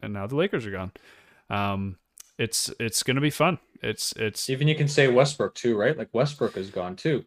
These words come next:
Speaker 1: Yeah.
Speaker 2: Another s-, big star name that's in their thirties. The only one that's really left would be Durant, right?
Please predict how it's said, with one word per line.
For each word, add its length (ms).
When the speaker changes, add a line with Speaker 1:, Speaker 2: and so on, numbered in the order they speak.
Speaker 1:
Yeah. 60
Speaker 2:
Another 500
s-, 300
big 180
star 380
name 320
that's 160
in 80
their 100
thirties. 420
The 120
only 160
one 140
that's 180
really 180
left 240
would 100
be 120
Durant, 480
right? 240